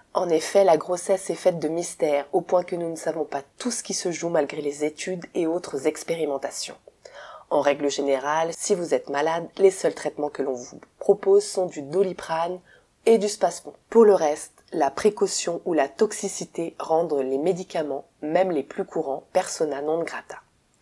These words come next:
Que vous soyez aguerri ou simple curieuse en quête d'une vie plus saine pour votre enfant à venir, vous pouvez être tenté de vous tourner vers des soins naturels et en particulier les plantes.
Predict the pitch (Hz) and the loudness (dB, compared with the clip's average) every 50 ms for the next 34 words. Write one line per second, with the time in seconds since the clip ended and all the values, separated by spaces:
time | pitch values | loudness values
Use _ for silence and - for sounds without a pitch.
0 | - _ - - 254 226 226 247 233 - - 220 208 196 175 175 165 - - - | -20 _ 0 2 2 4 4 0 0 0 2 2 2 2 2 -2 -8 -2 4 4
1 | 226 220 202 220 214 196 190 196 190 - - - 208 214 214 - - _ _ _ | 4 6 6 4 2 2 2 -2 -6 -6 -6 -4 -2 -2 -2 -4 -8 _ _ _
2 | _ - - - - - - 262 254 247 240 - - - - - - 214 208 196 | _ -14 -10 -10 -8 -6 -2 0 0 0 -2 -4 -10 -10 -10 -6 -4 -2 -2 0
3 | 180 165 175 175 180 175 - 143 139 - - - 185 180 - - - 147 143 156 | -2 -2 -4 -6 -6 -4 -6 -6 -6 -2 2 2 2 2 0 -6 -12 -10 -6 -6
4 | 156 156 139 - 120 - - - 202 - - - 196 180 165 - - 127 131 117 | -6 -6 -8 -10 -12 -12 -8 -8 -6 -4 -2 0 0 0 0 -4 -8 -8 -8 -8
5 | - - - - - 202 202 - - 214 190 170 151 147 139 131 131 139 143 151 | -12 -12 -10 -4 -2 -2 -2 -2 0 0 0 0 0 -2 -4 -4 -4 -8 -8 -10
6 | - - - 170 185 185 - 214 202 208 180 180 175 - - - 139 - - 170 | -10 -12 -8 -8 -6 -2 2 4 6 6 6 6 2 2 -2 -10 -6 -2 -2 -2
7 | 170 - 190 196 175 151 143 147 143 - - 185 165 170 180 180 180 160 147 135 | 0 0 0 0 0 0 -2 -4 -4 -4 -2 -2 0 0 0 0 -2 -2 -4 -6
8 | 135 131 - - - - 180 175 175 170 170 180 175 - - 147 - 131 131 147 | -6 -6 -6 -4 0 0 0 0 2 0 0 -2 -2 -4 -8 -8 -6 -6 -6 -6
9 | 151 - - - - 180 175 160 143 - 127 - - - 165 - - 175 165 180 | -8 -10 -8 -2 0 2 2 2 2 0 -4 -8 -8 -12 -12 -10 -8 -4 -2 0
10 | 190 170 160 147 - - - 127 - - _ - | 0 0 0 -2 -4 -6 -12 -12 -12 -14 _ -16